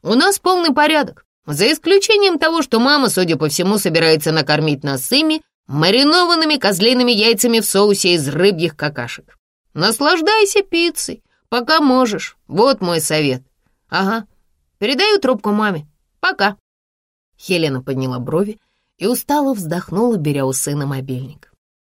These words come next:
«Привет, дорогуша. Всё хорошо?» «Нет, я их не травлю.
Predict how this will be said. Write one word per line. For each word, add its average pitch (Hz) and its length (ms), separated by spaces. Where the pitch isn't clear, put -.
«Привет, 135 400
дорогуша. - 540
Всё - 200
хорошо?» 147 440
«Нет, 285 360
я 156 80
их 156 140
не 156 100
травлю. 135 400